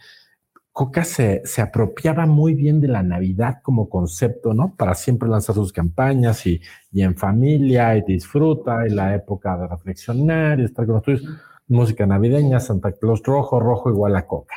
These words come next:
¿no? Me parece que eso lo hacen, lo, lo hacen des-, desde hace mucho muy bien. Y creo que hablando de audiencia, sí, yo creo que esto sigue funcionando. O sea, indep-, independientemente de que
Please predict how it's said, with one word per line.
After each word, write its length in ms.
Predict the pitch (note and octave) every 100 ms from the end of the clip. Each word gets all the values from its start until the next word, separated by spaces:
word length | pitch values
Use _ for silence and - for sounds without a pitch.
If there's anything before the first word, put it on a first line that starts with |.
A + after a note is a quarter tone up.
| -
¿no? 220 | C3+ F#3 - - - _ -
Me 160 | B2+
parece 280 | C3+ F3+ G3
que 80 | G3
eso 140 | F3
lo 80 | E3
hacen, 300 | B2+ D3+ C#3+
lo, 200 | G#2+ A2
lo 140 | A2 B2
hacen 300 | C3 D3+ A#2
des-, 180 | G#2 G2+
desde 260 | G2 F2+ A#2
hace 140 | A#2
mucho 260 | A#2+ A#2+ B2
muy 200 | A2+ A#2
bien. 180 | A#2+ A2 _ _ _ _ _ _ _ _ - _ -
Y 200 | C#3 C3+
creo 240 | F3+ G#3
que 80 | A#3+
hablando 320 | G3 F3 F#3
de 120 | F3
audiencia, 580 | A2 A2 A#2+ C3 B2+ D3+
sí, 480 | - - F3+ F3+ G2
yo 180 | - D#3
creo 180 | F#3 -
que 120 | -
esto 200 | G3+ -
sigue 240 | E3 D#3+ D#3+
funcionando. 680 | D3 G2+ - F#2+ G#2+ B2 D#2
O 60 |
sea, 120 | - A#2+
indep-, 280 | D3 D#3 D3
independientemente 760 | B2+ B2+ C#3+ E3+ F3 F#3 D#3 E3+
de 100 | E3
que 180 | G2+